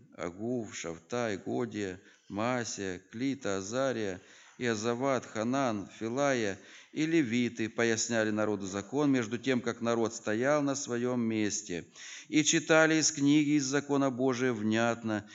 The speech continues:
и присоединяли толкование, и народ понимал прочитанное».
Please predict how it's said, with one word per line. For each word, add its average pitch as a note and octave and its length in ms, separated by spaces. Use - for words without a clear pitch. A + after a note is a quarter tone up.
и C#3 140
присоединяли C3+ 760
толкование, B2+ 840
и C3+ 200
народ A#2+ 520
понимал B2+ 640
прочитанное». E2 920